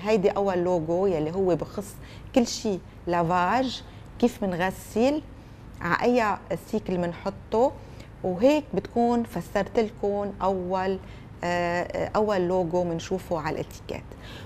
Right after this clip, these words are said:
وقت منشوف جرن وحاطين بقلبه ري-، رسمين إيد، يعني lavage أمان. تتأكدوا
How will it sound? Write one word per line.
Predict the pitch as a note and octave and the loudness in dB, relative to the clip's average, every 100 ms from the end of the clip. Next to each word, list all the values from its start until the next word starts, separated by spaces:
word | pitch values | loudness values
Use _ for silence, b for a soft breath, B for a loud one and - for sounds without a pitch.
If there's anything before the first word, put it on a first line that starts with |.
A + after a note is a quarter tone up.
| - | 4
وقت | G3 - - | 6 6 2
منشوف | C#4 D4 - C4+ G#3 - - - - - - - - - - - | 4 4 4 4 4 2 -10 -18 -18 -18 -18 -18 -16 -16 -16 -8
جرن | F3+ C#4 C#4+ F3 D3 D3+ - - - - - - - - - - - - - - - - - - - - | 8 8 8 4 -2 -10 -18 -20 -20 -20 -20 -20 -20 -20 -18 -18 -18 -18 -18 -16 -16 -16 -16 -16 -8 -6
وحاطين | - C4 C4+ - D4 G#3+ | 6 6 6 2 2 4
بقلبه | F3+ - A#3+ F#3 F3 D#3+ - - - - - - - | 2 4 2 2 2 0 -4 -18 -20 -20 -20 -14 0
ري-، | F#3 A#3+ C4+ - | 6 8 8 4
رسمين | - F#3+ G3+ - A#3 B3 G3 - - | 4 6 6 4 4 6 4 0 4
إيد، | A3+ A3+ C#4 - - - - - - - - - - - - | 6 8 6 2 -12 -16 -18 -18 -16 -16 -16 -14 -14 -14 -2
يعني | G#3 C4+ C4 A#3+ A#3 A#3+ C4+ C#4 - - - | 4 4 4 2 2 0 0 -4 -12 -12 0
lavage | G3 F#3 G#3+ A3 A3 | 2 4 2 2 0
أمان. | - F3 D3+ D3 - - - - - - | -2 -2 -4 -6 -10 -16 -16 -16 -16 -6
تتأكدوا | - - A3 G#3+ G3+ D#3+ E3 F#3+ | -6 -2 -4 -2 -2 0 2 0